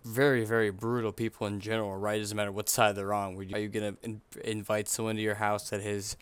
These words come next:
held a gun in his hand and shot women and children? So, so that's one effect, right? Just, you don't know who these people really are. And the two,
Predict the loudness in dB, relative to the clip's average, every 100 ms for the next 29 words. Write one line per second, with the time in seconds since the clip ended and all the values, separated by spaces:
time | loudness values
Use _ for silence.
0 | -12 -4 -2 0 2 2 2 0 -2 0
1 | -2 -2 -2 0 0 -2 -2 -2 -2 -2
2 | -2 -8 _ _ _ -20 _ -20 -8 -4
3 | 2 2 2 -4 -8 -8 -4 -4 0 0
4 | 0 -4 -4 0 2 0 -4 -8 -8 -4
5 | -2 0 0 -2 -4 -6 -8 -6 -4 -4
6 | -4 2 4 4 2 0 -4 -14 -20 _
7 | -6 -4 -2 -2 2 2 2 0 -4